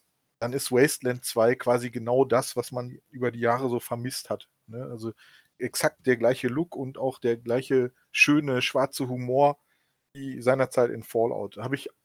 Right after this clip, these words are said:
leider nur auf der Konsole spielen können und da hatte ich halt eben den Nachteil, ähm, dass das halt häufig abgestürzt ist. Aber ansonsten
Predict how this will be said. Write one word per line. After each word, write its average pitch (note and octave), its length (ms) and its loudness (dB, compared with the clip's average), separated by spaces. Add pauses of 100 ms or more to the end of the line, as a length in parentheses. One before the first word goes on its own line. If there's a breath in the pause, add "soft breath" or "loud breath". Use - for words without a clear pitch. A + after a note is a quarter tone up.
(340)
leider D#3 240 8
nur D3+ 140 2
auf - 80 -4
der C#3 100 2
Konsole B2+ 460 -2
spielen F#3 340 -4
können F3 180 -2
und C3 120 -4
da B2 140 2
hatte - 160 -6
ich - 100 -10
halt C#3 140 -2
eben C3 160 -6
den A#2 140 -4
Nachteil, D3 520 -2 (640 soft breath)
ähm, B2+ 600 -4
dass A#2+ 200 -2
das B2+ 180 -2
halt A#2+ 240 0
häufig D3+ 420 6
abgestürzt - 600 -4
ist. - 240 -18
Aber B2 200 4
ansonsten E3 680 0